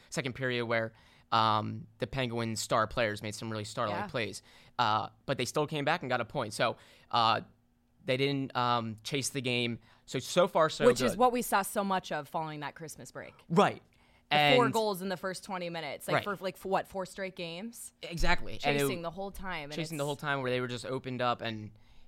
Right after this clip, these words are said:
Speaker 1: um, and then the game was over before <laughs> it felt like it even started. So, uh, a-, and Katie, I, I th-, would you agree that maybe the, one of the most important players so far to this early little start out of, uh,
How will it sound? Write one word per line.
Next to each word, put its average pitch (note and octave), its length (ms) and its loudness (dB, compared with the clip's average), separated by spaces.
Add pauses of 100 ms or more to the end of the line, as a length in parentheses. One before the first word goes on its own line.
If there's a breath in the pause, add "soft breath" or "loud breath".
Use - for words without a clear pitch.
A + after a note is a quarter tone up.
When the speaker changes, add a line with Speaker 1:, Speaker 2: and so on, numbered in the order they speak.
(120)
Speaker 1:
um, G#2+ 540 0
and C3+ 120 -2
then B2+ 120 -2
the A#2 80 -6
game B2 220 -2
was A#2 160 -4
over A2 240 -2
before A2 400 -6
<laughs> A2 200 -10
it - 140 -4
felt A#2 160 -2
like G#2+ 140 -6
it - 80 -12
even G#2 160 -8
started. G#2+ 400 -6
So, A2+ 340 -2 (640 soft breath)
uh, G#2+ 320 2 (180)
a-, - 40 -2
and C#3 340 0
Katie, E3+ 260 0
I, C3 200 0 (720)
I - 140 -6
th-, - 200 -20 (180)
would C#3 220 -2
you A3+ 120 4
agree C#3 240 2
that B2+ 120 2
maybe C#3 220 0
the, B2+ 220 -6
one C#3+ 160 0
of C3+ 80 0
the B2+ 80 -2
most C3+ 240 -4
important C3 380 -8
players C3 340 0
so C#3 160 -4
far C3+ 280 2
to C#3 140 -8
this B2 220 -4
early B2 240 -2
little A#2 180 -6
start B2 340 2
out A#2 160 2
of, A2 200 -8
uh, G#2 340 -4